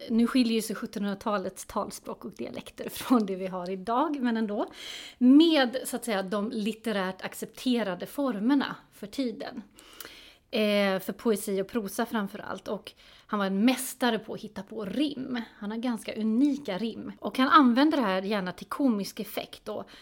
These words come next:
han driver till exempel med ålderdomligt språk. Sånt där man kan tycka är gammalt och mossigt och tråkigt. Det tyckte man redan på sjuttonhundratalet att äldre saker var också. Eh, och det är det han vill,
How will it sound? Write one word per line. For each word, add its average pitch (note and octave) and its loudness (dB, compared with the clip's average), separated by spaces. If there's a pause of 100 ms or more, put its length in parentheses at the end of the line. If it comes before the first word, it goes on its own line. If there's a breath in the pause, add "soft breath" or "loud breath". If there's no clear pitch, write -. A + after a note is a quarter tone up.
(140 loud breath)
han A#3+ 2
driver A#3 0
till A3+ -4
exempel F#3 -8
med F#3 -8 (120)
ålderdomligt G3 -2
språk. - -4 (400)
Sånt G#3 -8
där F#3+ -6
man F3+ -12
kan G3 -12
tycka G#3+ -8
är - -14 (380 loud breath)
gammalt B3+ 4
och A#3 -2
mossigt B3+ 2
och F#3+ -20
tråkigt. - -10
Det A3+ -8
tyckte G#3+ -12
man G3 -6
redan F#3+ -8
på - -18
sjuttonhundratalet G#3+ -6
att G3 -10
äldre G3 -6
saker - -12
var G3 -10
också. C4 -6 (500 loud breath)
Eh, G3+ 0
och A3+ -4
det A#3+ 4
är B3 4
det A3 2
han G#3 0
vill, F#3 -6